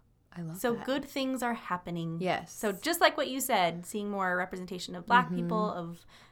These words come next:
Speaker 2: females
Speaker 1: Just minorities.
Speaker 2: just killing it and
Speaker 1: Yeah.
Speaker 2: doing awesome. And
Speaker 1: Mm-hmm.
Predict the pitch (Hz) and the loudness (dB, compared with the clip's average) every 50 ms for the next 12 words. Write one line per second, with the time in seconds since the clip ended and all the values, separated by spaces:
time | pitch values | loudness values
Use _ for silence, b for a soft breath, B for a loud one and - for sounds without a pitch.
0 | b _ - - 220 220 220 220 220 220 214 214 214 208 202 - - - _ _ | b _ -6 -2 0 2 4 4 6 8 8 6 6 2 -2 -10 -18 -20 _ _
1 | _ _ - - - - - 214 202 190 208 202 196 196 196 196 214 226 226 226 | _ _ -20 -20 -8 -2 0 0 2 6 6 8 8 8 8 8 10 10 10 8
2 | 240 233 226 226 262 262 262 254 277 277 - 240 196 202 190 175 226 226 233 240 | 8 6 8 8 8 8 8 8 6 6 6 8 10 12 12 12 12 12 12 10
3 | 233 269 277 285 285 202 208 214 202 196 196 214 226 233 | 6 2 0 2 4 4 4 6 6 4 4 2 2 0